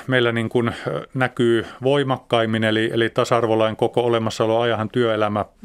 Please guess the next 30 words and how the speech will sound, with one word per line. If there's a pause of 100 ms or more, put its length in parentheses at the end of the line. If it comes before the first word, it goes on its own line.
on
ollut
siellä
yhtenä
aika
isona
painotuksena. (1080)
Ö, (140)
mutta
tota, (800)
naisia
yhteydenottajista
on
noin
kaksi
kolmasosaa, (260)
miehiä
on (140)
vajaa
kolmasosa
ja
sitten
siellä
on
tietysti
mediaa, (240)
ö, (260)
viranomaisia
ynnä
muuta.